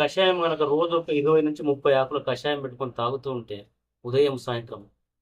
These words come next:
కిడ్నీ క్రియాటిన్ సమస్య నుంచి మీరు బయటపడతారు. ఇంకొకటి కిడ్నీ, ఈ కిడ్నీ సైజ్ పరిమాణం తగ్గుతుంది కొందరు, అంటే అది డ్యామేజ్ అయినట్టు.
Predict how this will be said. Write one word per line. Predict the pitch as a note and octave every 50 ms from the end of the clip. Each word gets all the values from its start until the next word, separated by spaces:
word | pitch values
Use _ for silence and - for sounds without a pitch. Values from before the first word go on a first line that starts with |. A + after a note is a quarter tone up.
| _ _ _ _ _ -
కిడ్నీ | D3+ D3+ D3+ G#3 G#3 -
క్రియాటిన్ | F#3 F#3 F3+ F3 E3+ E3+ D3+ - D3+
సమస్య | C#3 C#3+ D3 C#3+ C#3+ C#3+
నుంచి | C#3 C3+ - - E3
మీరు | E3 D3+ -
బయటపడతారు. | A#2+ A#2 - A#2+ A#2 A2 - - - G2+ G2+ - - - - - - _ _ - - - _ D3
ఇంకొకటి | E3 E3 G#3+ G#3 G#3+ G3 F3+ E3+ E3+ -
కిడ్నీ, | - F#3+ F3+ - - A#3+ B3+ D4 D4 D4 - - - - - - - - - - - - - - - - - - - - - E3+ E3 D#3 D#3 D#3 D3+
ఈ | D3 D3 C#3 - - - - - _ - - _ _ _ _ _ _ _ _ _ _ _ _ _ _ -
కిడ్నీ | F#3 F3 - C#4+ C4 - -
సైజ్ | A3 A3 B3 B3+ - -
పరిమాణం | G3+ G3 G#3+ A#3 B3+ C4 B3+ - C#4+
తగ్గుతుంది | C#4 F#3 G3 B3+ A#3+ G#3 E3+ E3+ F3
కొందరు, | F3 E3 C#3 - - _ _ _ _ _ _ _ _ _ _ _ _ _ _
అంటే | _ - C4+ C#4 C#4+ - - - -
అది | - G#3 G3 G3
డ్యామేజ్ | F#3+ F#3 G#3+ A#3 A#3+ A#3 A3 G#3+
అయినట్టు. | F#3+ F3+ - -